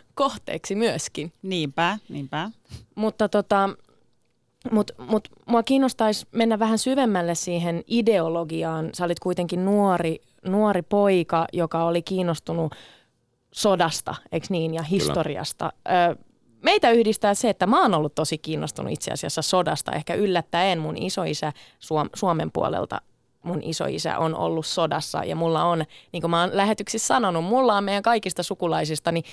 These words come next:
Speaker 1: minulle on annettu ne hänen arvomerkkinsä, koska mä, mä olin niin kiinnostunut siitä. Et siinä ei mun mielestä ole mitään eri-, erityistä tai outoa, että sä oot ollut kiinnostunut sodasta.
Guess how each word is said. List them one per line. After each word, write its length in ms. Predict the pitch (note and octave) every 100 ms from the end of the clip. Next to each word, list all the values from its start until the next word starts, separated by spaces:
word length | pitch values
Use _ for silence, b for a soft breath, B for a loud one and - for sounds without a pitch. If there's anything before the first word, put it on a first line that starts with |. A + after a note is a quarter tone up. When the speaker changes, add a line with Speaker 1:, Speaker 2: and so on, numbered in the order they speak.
| B
Speaker 1:
minulle 360 | D4 G4+ E4+ A3
on 60 | G#3
annettu 420 | G#3+ F#3+ F3+ F3
ne 120 | E3+
hänen 280 | F3+ F3 F3
arvomerkkinsä, 840 | A3+ A3+ E3+ D#3 D#3 - D#3+ D#3
koska 400 | D#3 E3 D#3 - D#3 B B B
mä, 220 | A3+ A3 -
mä 220 | - A#3
olin 200 | A3+ G3+
niin 220 | A#3+ C4+ A3+
kiinnostunut 720 | B3 G#3 E3 D#3 E3 B2+ -
siitä. 320 | A#2 A#2 - - _ _ _ _ _ _ -
Et 120 | G3
siinä 280 | - B3+ B3
ei 60 | G#3+
mun 140 | G#3+
mielestä 320 | G#3 G3 G3+
ole 60 | G3+
mitään 320 | G#3 G3+ G3
eri-, 340 | A3 G#3+ G3+ -
erityistä 640 | G#3+ A3 G3+ F#3+ F3+ F3+
tai 160 | F3+ F3+
outoa, 560 | G#3 G3+ F#3 F3+ E3+ D#3+
että 200 | D#3 D#3
sä 100 | E3
oot 120 | -
ollut 240 | D#3+ E3 B B _
kiinnostunut 600 | F3 D#3+ D3+ - - E3+
sodasta. 500 | D4 - - -